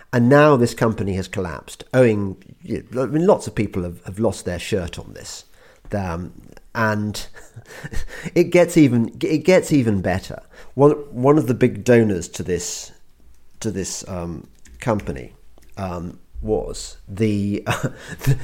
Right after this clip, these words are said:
the Ukrainian, the Ukrainian government. And it seems to be, the, the, the, the, the evidence seems, seems to be emerging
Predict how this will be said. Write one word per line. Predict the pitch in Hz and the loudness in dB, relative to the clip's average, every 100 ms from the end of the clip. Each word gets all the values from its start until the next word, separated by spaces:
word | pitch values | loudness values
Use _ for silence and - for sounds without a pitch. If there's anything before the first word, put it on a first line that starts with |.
| - | -4
the | 139 | 2
Ukrainian, | 135 131 - 156 147 127 104 95 92 | 4 4 4 6 6 8 6 2 -2
the | 104 123 | 2 4
Ukrainian | 123 - 135 123 107 98 95 95 - - - - | 4 6 6 6 4 0 -4 -12 -18 -20 -4 0
government. | 101 95 - - - _ - - - | 0 -2 -12 -18 -20 _ -18 -18 -6
And | - 160 | 0 0
it | |
seems | - 220 226 208 | 4 6 6 4
to | 151 | 4
be, | 110 92 | 4 4
the, | 123 | 4
the, | 120 131 | 4 2
the, | 117 135 | 4 2
the, | 123 135 - 123 - | 2 0 0 -2 0
the | 131 | 6
evidence | 143 151 143 - | 6 6 4 4
seems, | 160 151 151 | 4 4 6
seems | 175 170 175 | 4 4 4
to | 135 | 6
be | 127 | 6
emerging | 110 104 90 - 60 | 8 6 4 -2 -10